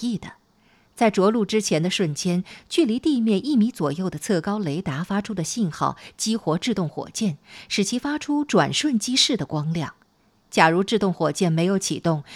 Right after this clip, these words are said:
那么冲向地面的速度将是每小时三十公里。造成的冲击力足以把在那种情况下起辅助保护作用的复型减震坐垫压扁。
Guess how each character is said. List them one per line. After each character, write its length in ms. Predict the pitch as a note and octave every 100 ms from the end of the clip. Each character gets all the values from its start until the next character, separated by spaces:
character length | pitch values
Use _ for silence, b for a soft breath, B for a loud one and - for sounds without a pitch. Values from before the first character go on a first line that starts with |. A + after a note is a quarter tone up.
| B
那 100 | D#4
么 100 | D4
冲 220 | A3+ C#4+ D4
向 180 | C4+
地 220 | A#3 D4 B3+
面 160 | B3+
的 80 | D#3+
速 240 | - E3+
度 220 | D3+ D3+ - B
将 180 | - G#3+
是 140 | G#3 E3
每 240 | E3 G3+
小 180 | - -
时 160 | -
三 280 | D3+ - C#4+
十 120 | -
公 240 | D3 D3 D#3
里。 200 | - - _ _ _ _ _ _ _
造 220 | - A3
成 160 | F#3 F3+
的 80 | F3+
冲 240 | A3 G3
击 180 | G#3 G#3+
力 240 | G#3 E3 - B B
足 180 | A#3
以 160 | D4 D4+
把 180 | A#3+ D#3+
在 140 | G#3
那 180 | A#3 D4
种 160 | F#3+ D#3+
情 200 | D3+ E3+
况 260 | - F#3+
下 240 | F3+ F3 D#3+
起 180 | -
辅 220 | G#3+ E3 D#3
助 140 | G3+
保 200 | F#3+ C#3
护 200 | C#3+ G3+
作 200 | B3 G3+
用 140 | F#3
的 80 | D#3+
复 200 | D#3+ A#3+
型 200 | G3 F#3
减 240 | G3+ D3+ -
震 180 | G#3
坐 160 | G#3 A#3+
垫 240 | G3 D#3
压 200 | E3 A#3
扁。 320 | - C#3 D3+